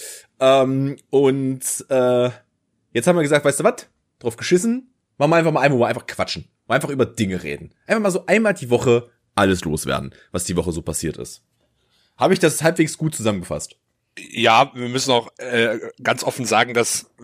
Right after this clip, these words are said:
Speaker 2: unsere Lernkurve bei unserem <clears throat> ersten Podcast auch durchaus ein Problem war.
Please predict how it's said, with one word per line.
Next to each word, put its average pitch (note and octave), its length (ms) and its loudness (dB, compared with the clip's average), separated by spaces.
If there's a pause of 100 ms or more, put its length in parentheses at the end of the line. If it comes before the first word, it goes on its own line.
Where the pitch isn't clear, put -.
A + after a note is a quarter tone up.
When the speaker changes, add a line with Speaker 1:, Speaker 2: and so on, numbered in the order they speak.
(160)
Speaker 2:
unsere A#2 260 -2
Lernkurve B2 680 2
bei A2 100 0
unserem A#2 280 -2 (140)
<clears throat> F#3 340 2
ersten B2 340 0
Podcast B2+ 460 0
auch G#2 80 -6
durchaus A2 480 -2
ein A2+ 80 -8
Problem A2+ 420 0
war. C3+ 280 2